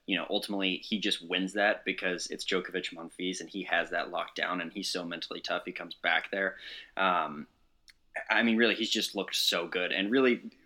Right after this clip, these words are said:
this is what we've come to expect, right? You know, maybe not sheer dominance and being eighteen and oh to start the year, but this level, number one in the world, um, looking so good, looking physically fit, being able to just win title after title.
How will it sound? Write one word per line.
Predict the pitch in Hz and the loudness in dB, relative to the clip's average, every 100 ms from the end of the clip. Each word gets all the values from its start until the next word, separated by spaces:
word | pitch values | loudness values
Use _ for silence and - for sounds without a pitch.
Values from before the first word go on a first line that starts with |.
| _ | _
this | 156 147 | 2 2
is | - | 4
what | 127 | 4
we've | 107 | 2
come | - 101 | 2 0
to | 90 | -2
expect, | 95 - - 90 - - | -4 0 4 4 2 2
right? | 95 107 | 2 2
You | |
know, | 104 98 | 0 2
maybe | 117 101 | 2 2
not | 98 90 - | 0 -2 0
sheer | - - 92 90 | 2 4 2 0
dominance | 82 90 92 90 | -2 -2 -4 -6
and | 87 | -4
being | 92 87 87 | -2 -2 -4
eighteen | 95 101 - 101 | -4 -2 -2 -2
and | 90 | -4
oh | 90 95 | -4 -4
to | 98 | -4
start | - 95 92 | -2 0 0
the | 87 | -2
year, | 87 92 95 | -2 0 0
but | 92 - - - - | -2 -6 -10 -12 0
this | 135 147 98 | 4 4 4
level, | 92 92 92 90 - | 4 4 4 -2 -4
number | 104 110 113 98 | -2 2 4 2
one | 101 | 0
in | 95 | 0
the | 95 | 0
world, | 85 92 90 90 - - - - | 0 0 2 0 -2 -16 -10 -4
um, | 82 80 - - _ 104 | -4 -4 -8 -16 _ 0
looking | 117 - 110 | 2 4 2
so | 101 - 107 101 | 2 4 4 2
good, | 92 98 95 92 | 0 0 2 0
looking | 95 - 90 | -2 -6 -10
physically | - 107 - - 92 | -2 -2 -2 -4 -6
fit, | 87 - - 98 - | -6 -4 0 0 0
being | 113 110 101 | 2 2 2
able | 95 95 | 0 0
to | 92 92 | -4 -4
just | 95 - 85 95 | -4 -6 -6 -4
win | 87 | -2
title | 87 - 87 87 | -2 -2 0 0
after | - - | -2 -4
title. | - 87 87 90 | -4 0 2 0